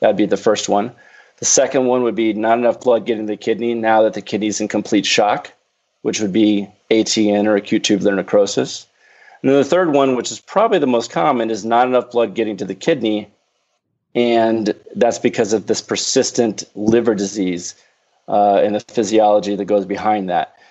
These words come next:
And so the way to sort of sort out those three is by using the urine sodium,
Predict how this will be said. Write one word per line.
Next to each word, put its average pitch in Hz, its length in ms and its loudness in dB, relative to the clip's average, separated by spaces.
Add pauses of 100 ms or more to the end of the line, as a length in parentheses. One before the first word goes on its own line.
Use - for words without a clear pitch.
(260)
And 123 100 -6
so 131 120 2
the 123 80 4
way 147 160 4
to 160 80 0
sort 139 240 0
of 117 60 -4
sort - 520 -4
out 120 280 0
those 110 280 -4
three 110 560 -4 (300)
is 110 560 -2
by 117 200 2
using 110 680 -2 (500)
the 120 120 0
urine 107 240 0
sodium, 104 520 0